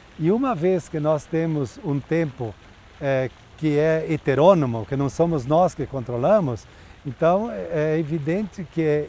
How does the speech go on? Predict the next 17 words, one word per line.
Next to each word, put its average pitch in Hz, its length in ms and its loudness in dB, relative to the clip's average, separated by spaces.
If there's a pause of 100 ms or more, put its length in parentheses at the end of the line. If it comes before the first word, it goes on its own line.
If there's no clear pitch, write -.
esse 185 380 0
tipo 160 340 -2
de 127 80 -2
produção, 139 720 -4 (460)
ele 156 200 -2
acaba 170 440 0
sendo 156 500 -2
muito 170 500 -2
mais, 147 640 0 (360)
é, 131 640 -2 (100)
a-, 131 380 -4
apequenado, 165 920 -2 (220)
desidratado, 160 1300 0 (320)
empobrecido, 165 1080 0 (420)
porque 170 640 2 (100)
é 170 420 2
um 180 300 -2